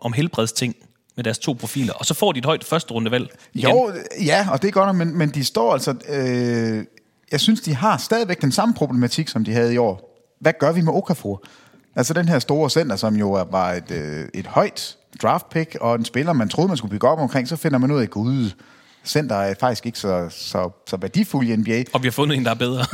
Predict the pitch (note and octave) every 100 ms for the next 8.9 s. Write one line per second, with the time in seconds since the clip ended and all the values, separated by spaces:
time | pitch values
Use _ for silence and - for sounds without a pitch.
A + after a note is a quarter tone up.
0 | B2+ E3+ G3+ G3 F3+ E3+ F#3+ F3 C3+ A#2+
1 | D#3+ F#3+ - D#3+ D3 D#3+ - D3 C3 B2+
2 | B2 B2 A#2+ G2+ A#2+ A#2+ C#3+ B2 - -
3 | A#2+ A2 A#2 A2 - C#3+ - G#2+ - A#2
4 | - - D#3 B2 G2 G2+ G#2 F#2+ F#2 G2
5 | - - G2 F#2+ F2+ F#2 F#2+ - - -
6 | - - - D3 - D#3 A#3 G#3+ F#3 D3
7 | E3+ F3 C3+ B2+ A#2+ B2+ D#3 D#3 A#2+ A#2+
8 | B2 D3+ B2 A#2 A2+ - - - G#2